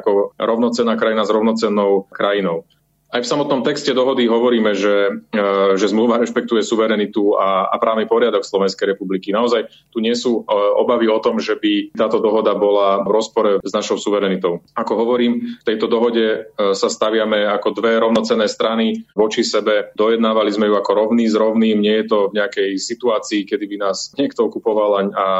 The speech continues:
a navrhoval nám nejaké nevýhodné podmienky. Keby, keby táto dohoda pre nás neprinášala nejaké výhody alebo teda zlepšenie našej situácie, tak Slovenská republika samozrejme ju nemusí uzatvoriť.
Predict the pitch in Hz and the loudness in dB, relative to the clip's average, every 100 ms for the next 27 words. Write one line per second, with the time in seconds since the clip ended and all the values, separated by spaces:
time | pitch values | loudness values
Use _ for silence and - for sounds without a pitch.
0 | 95 98 98 98 101 101 98 95 95 95 | -2 -2 -2 0 0 0 0 0 0 -2
1 | 92 95 101 98 98 95 90 90 - 98 | -2 -4 -4 -4 -4 -4 -6 -6 -4 -2
2 | 101 98 95 95 104 107 104 _ _ _ | -2 -4 -8 -6 -2 -2 -4 _ _ _
3 | - 104 113 113 120 120 123 120 120 120 | -12 -4 -2 0 0 0 0 0 0 0
4 | 113 113 117 120 113 123 110 107 104 104 | 0 -2 0 0 0 0 0 0 0 -2
5 | 107 117 101 113 117 113 113 104 98 98 | -2 -4 -4 -2 0 2 2 2 0 -2
6 | 98 104 98 95 98 113 110 117 120 131 | -4 0 0 0 -2 -8 -6 -4 -2 -2
7 | 117 110 110 110 110 123 113 - 110 110 | 0 -2 -2 -4 -4 -2 -2 0 -2 0
8 | 98 - - 110 - 101 98 101 110 101 | -4 -6 -4 -4 0 -2 -2 -6 -4 -4
9 | 104 104 98 95 92 98 98 95 90 - | -2 -2 0 -2 -2 -2 -4 -6 -8 -8
10 | 101 98 101 92 90 87 - _ | -6 -2 -2 -2 -2 -4 -10 _